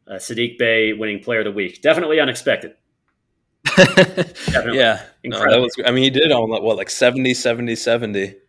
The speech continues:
Speaker 1: Yeah.
Speaker 2: which is insane.
Speaker 1: Yeah, his splits were
Speaker 2: But
Speaker 1: incredible. The Pistons went three and one. That was part of it. I know that Terry Rozier and Zach LaVine also had excellent weeks,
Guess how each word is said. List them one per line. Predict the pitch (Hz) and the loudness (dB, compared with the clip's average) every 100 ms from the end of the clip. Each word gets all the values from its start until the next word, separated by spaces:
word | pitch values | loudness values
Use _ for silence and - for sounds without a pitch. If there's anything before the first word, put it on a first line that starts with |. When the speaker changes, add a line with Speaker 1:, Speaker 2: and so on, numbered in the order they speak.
| _ | _
Speaker 1:
Yeah. | 151 104 | -4 -2
Speaker 2:
which | 92 | -2
is | 98 | -8
insane. | 101 - 127 117 92 95 | -10 -6 -6 -6 -8 -2
Speaker 1:
Yeah, | 127 | -2
his | 123 | -2
splits | - 160 - | 0 0 0
were | 127 | -4
Speaker 2:
But | 107 | -2
Speaker 1:
incredible. | 92 123 123 120 120 | 0 0 0 -4 -6
The | 117 | 0
Pistons | 139 127 120 | 0 0 -4
went | 117 104 | -6 -6
three | - 117 | -6 -6
and | 101 | -4
one. | 101 104 | -4 -6
That | 98 | -6
was | 98 | -10
part | - 101 95 | -8 -6 -6
of | 95 | -6
it. | 92 - | -8 -10
I | 98 | -8
know | 101 | -6
that | 98 98 | -6 -6
Terry | 117 104 | -2 -2
Rozier | 98 95 101 101 | -2 -6 -4 -6
and | 92 | -6
Zach | 98 92 | -6 -6
LaVine | 95 95 95 | -6 -8 -6
also | 95 92 98 | -6 -6 -8
had | 98 95 | -8 -8
excellent | 101 98 107 104 | -8 -8 -8 -8
weeks, | 98 95 - | -6 -6 -6